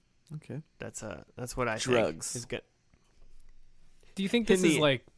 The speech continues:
Speaker 3: pre Sharon Tate murders or, like, during or after? Is, like, Charles Manson being investigated, or is he, like,
Speaker 1: Mm,
Speaker 3: just
Speaker 1: I think
Speaker 3: chilling,
Speaker 1: pre.
Speaker 3: being a weird cult guy?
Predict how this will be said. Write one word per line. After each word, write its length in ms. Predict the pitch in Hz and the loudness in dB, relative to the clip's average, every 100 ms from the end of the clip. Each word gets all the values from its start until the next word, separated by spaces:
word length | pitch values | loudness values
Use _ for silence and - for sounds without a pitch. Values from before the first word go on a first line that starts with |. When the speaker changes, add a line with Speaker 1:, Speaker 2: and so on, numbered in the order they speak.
| _ | _
Speaker 3:
pre 880 | - 151 151 160 165 170 160 160 - _ _ - | -4 2 4 4 4 2 2 -2 -6 _ _ -10
Sharon 360 | - 156 165 | -2 0 2
Tate 280 | 151 165 156 | 2 0 0
murders 520 | 151 160 160 170 170 131 | 0 0 2 0 -2 -4
or, 120 | 131 | -4
like, 460 | 123 113 110 - _ _ _ _ _ _ _ _ _ _ _ _ - 127 | -4 -4 -6 -12 _ _ _ _ _ _ _ _ _ _ _ _ -12 -4
during 560 | 131 127 113 104 101 - _ _ _ _ _ - | -2 -2 -4 -6 -12 -20 _ _ _ _ _ -10
or 120 | 117 | -6
after? 600 | 110 117 123 - 98 117 _ | -4 -4 -4 -8 -12 -12 _
Is, 160 | 139 127 | -10 -4
like, 240 | 127 123 - | -4 -6 -4
Charles 340 | 139 135 123 | 0 0 0
Manson 440 | 123 127 - 135 131 | -4 -4 -4 -6 -4
being 200 | 131 127 | -4 -4
investigated, 720 | 117 127 - 156 175 196 165 | -4 -6 -6 -4 -2 -2 -2
or 80 | 123 | -4
is 100 | 120 | -4
he, 100 | 127 | -6
like, 220 | 113 104 - _ _ _ _ _ _ 127 | -6 -8 -12 _ _ _ _ _ _ -10
Speaker 1:
Mm, 220 | 113 104 | -6 -4
Speaker 3:
just 200 | 127 - | -6 -2
Speaker 1:
I 40 | 170 | 2
think 100 | 147 | 2
Speaker 3:
chilling, 200 | 127 117 | 2 -2
Speaker 1:
pre. 240 | 117 117 104 | 0 0 2
Speaker 3:
being 60 | |
a 40 | 92 | 0
weird 300 | 120 117 - | -4 -8 -8
cult 280 | 135 123 - | -8 -6 -6
guy? 260 | 120 120 | -8 -8